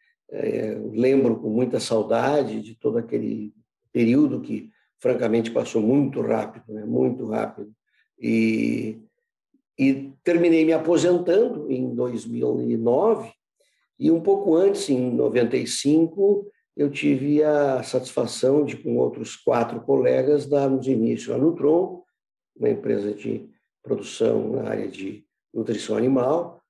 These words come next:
e da Nutron e a universidade foram meus grandes amores profissionais,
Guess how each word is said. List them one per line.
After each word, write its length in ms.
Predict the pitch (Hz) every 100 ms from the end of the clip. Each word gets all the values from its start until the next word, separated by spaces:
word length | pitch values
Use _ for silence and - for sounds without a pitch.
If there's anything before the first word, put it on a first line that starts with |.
| _ - _ _
e 260 | - 143 143
da 200 | 139 165
Nutron 600 | 165 165 165 175 180 185
e 140 | 180
a 140 | 175 170
universidade 920 | 160 151 160 143 151 139 160 170 160
foram 300 | - 170 170
meus 400 | 170 175 131 123
grandes 720 | 135 160 165 160 156 156 135
amores 560 | 151 127 139 139 135 135
profissionais, 880 | - 135 - 143 135 113 104 -